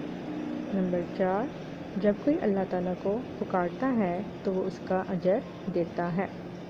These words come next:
नंबर पाँच, असल हाजत रवा और कारसाज अल्लाह ताला ही है। अगला सवाल है,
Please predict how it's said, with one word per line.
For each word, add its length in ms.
नंबर 280
पाँच, 400
असल 300
हाजत 400
रवा 260
और 320
कारसाज 720
अल्लाह 240
ताला 360
ही 180
है। 180
अगला 320
सवाल 440
है, 200